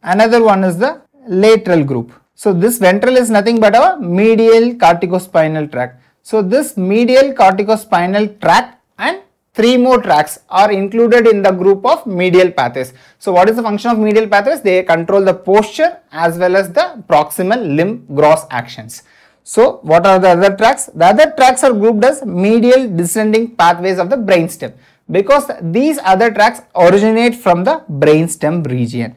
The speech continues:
It can be any part like the midbrain, pons, medulla, it can be from any of them, but they originate from the brainstem region.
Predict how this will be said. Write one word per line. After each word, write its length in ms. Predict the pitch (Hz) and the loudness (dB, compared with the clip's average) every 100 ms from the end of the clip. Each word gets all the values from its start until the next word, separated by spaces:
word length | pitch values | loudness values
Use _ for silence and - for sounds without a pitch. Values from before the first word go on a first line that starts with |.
| _ _ _ | _ _ _
It 140 | 151 | -4
can 220 | 202 202 214 | 0 2 0
be 180 | 240 | -2
any 240 | 190 208 240 | -2 0 0
part 400 | 240 214 240 - | 2 2 2 -2
like 240 | 165 170 | -2 0
the 120 | 185 | -2
midbrain, 680 | 208 156 165 160 196 233 240 | -2 -4 -6 -2 -2 -2 -2
pons, 400 | 156 180 208 - | -2 -2 -4 -6
medulla, 420 | 165 165 190 233 | -4 0 0 0
it 120 | 120 - | -4 -6
can 180 | 170 | -6
be 80 | 185 | -4
from 180 | 190 160 | -6 -6
any 200 | 147 175 | -4 -4
of 120 | 165 | -4
them, 240 | 190 349 311 | -6 -8 -12
but 320 | 135 170 208 | -4 -4 -2
they 160 | 175 170 | -2 0
originate 460 | 156 156 170 190 190 | 0 0 -4 -6 -6
from 180 | 151 | -6
the 80 | 233 | -6
brainstem 580 | 233 151 151 147 156 143 | -4 -2 -2 -4 -8 -8
region. 320 | 120 113 117 | -10 -12 -18